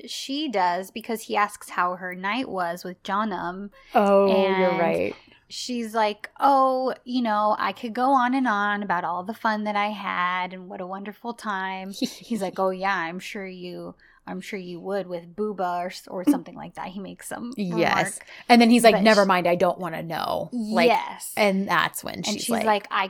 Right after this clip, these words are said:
Speaker 1: could say that, but the truth is, since we're being honest, that my time, the person I w-, had to go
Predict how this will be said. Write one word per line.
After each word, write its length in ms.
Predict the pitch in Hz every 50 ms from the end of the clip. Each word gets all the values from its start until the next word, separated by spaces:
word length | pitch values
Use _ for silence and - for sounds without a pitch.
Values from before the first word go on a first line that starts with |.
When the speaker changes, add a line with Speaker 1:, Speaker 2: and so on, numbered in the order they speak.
| - -
Speaker 1:
could 500 | - - - - 294 311 311 320 269 254
say 320 | - - - 226 208 196 190
that, 440 | 180 190 175 175 170 170 170 - - -
but 720 | - 190 175 - - 214 214 202 190 190 190 185 185 - _ - 214 185 -
the 180 | 202 190 190 190 _ -
truth 400 | - - - 247 247 226 226 - -
is, 520 | - 214 196 196 185 170 165 170 185 185 -
since 260 | - 196 180 - -
we're 120 | 180 175 170
being 300 | 180 185 180 185 190 202
honest, 640 | 202 208 214 180 160 160 170 180 - - - _ _ -
that 280 | 170 160 151 - - _ - - - _ _ _ _ _ _ _ _ _ _ _ _ _
my 360 | - 226 214 202 190 190 190 190 -
time, 640 | - - 226 202 196 196 180 180 180 180 180 180 _ _ _ _ _ -
the 80 | -
person 380 | - - 214 190 - - 202 196
I 80 | 180 175
w-, 180 | 170 175 190
had 240 | 190 - 196 185 170
to 80 | 226 208
go 220 | - 185 175